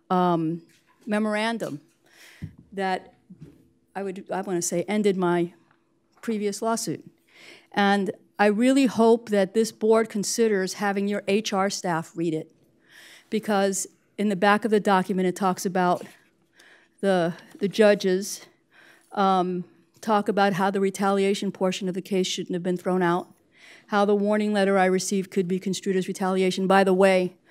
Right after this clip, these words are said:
Clifford Chan, the general manager, the present general manager, was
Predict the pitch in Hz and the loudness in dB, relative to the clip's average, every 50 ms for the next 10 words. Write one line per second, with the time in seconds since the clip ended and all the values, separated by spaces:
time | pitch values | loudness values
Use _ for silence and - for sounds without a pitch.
0 | - - _ _ - - 240 233 - 214 - - 214 202 196 190 190 196 180 170 | -20 -20 _ _ 8 10 10 10 8 6 2 2 2 4 4 4 4 2 0 0
1 | - 202 185 185 190 185 180 175 180 180 185 185 170 185 170 170 175 - 180 165 | 0 2 2 2 2 4 4 4 4 2 0 0 -2 -2 -4 -4 -4 -6 -8 -4
2 | - 208 202 190 196 - 196 180 180 180 175 175 175 165 170 170 165 - 180 170 | -2 -2 0 0 0 0 0 2 2 4 4 4 4 4 2 2 0 0 -2 -4
3 | 170 - - 175 185 185 180 180 170 - - - | -4 -4 -2 0 0 2 2 0 -2 -4 -8 -12